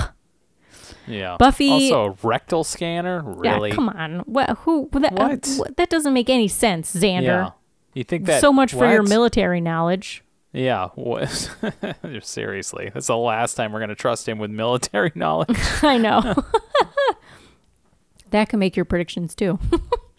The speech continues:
Speaker 2: <laughs> Buffy does pass the retinal scan, so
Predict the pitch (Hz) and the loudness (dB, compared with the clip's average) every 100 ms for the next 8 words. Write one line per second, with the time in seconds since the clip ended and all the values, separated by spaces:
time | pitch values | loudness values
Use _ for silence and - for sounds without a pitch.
0 | - - 139 - - - _ - 175 233 | -20 -18 -18 -20 -20 -20 _ -10 4 4
1 | 254 214 233 294 269 - 190 190 - 185 | 4 4 4 4 4 4 4 0 0 0
2 | 190 - 180 165 - 196 180 208 226 202 | 2 0 -2 -4 -4 -2 -2 -2 0 2
3 | 185 180 | 4 2